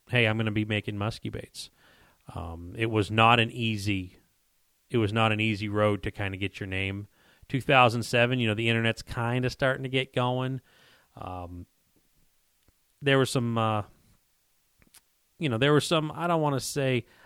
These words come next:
I, I'm not gonna use the word haters, but there were some downplayers with some of the early baits that he came out with, saying that they're, you know, they're too big, they're too much money, they're this, they're that. But some of these people gave him a shot, small orders,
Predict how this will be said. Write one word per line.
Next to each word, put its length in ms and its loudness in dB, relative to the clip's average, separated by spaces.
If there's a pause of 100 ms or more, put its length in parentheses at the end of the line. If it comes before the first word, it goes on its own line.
(220)
I, 160 -4
I'm 100 0
not 140 6
gonna 120 2
use 140 2
the 80 2
word 160 4
haters, 420 0
but 160 -4
there 140 4
were 80 4
some 220 -2
downplayers 880 0 (1400)
with 460 0
some 200 2
of 80 0
the 160 2
early 220 4
baits 320 2
that 140 -4
he 100 -4
came 280 -4
out 200 0
with, 180 -2
saying 380 -2
that 140 -4
they're, 200 -4 (120)
you 120 -10
know, 100 -10
they're 140 -10
too 200 -8
big, 400 4 (340)
they're 100 -8
too 180 -10
much 240 -14
money, 420 2 (300)
they're 140 -8
this, 280 0
they're 180 -2
that. 400 2
But 120 -4
some 220 0
of 40 2
these 140 0
people 300 -2
gave 220 -2
him 120 -8
a 40 -8
shot, 480 2
small 400 -2
orders, 460 2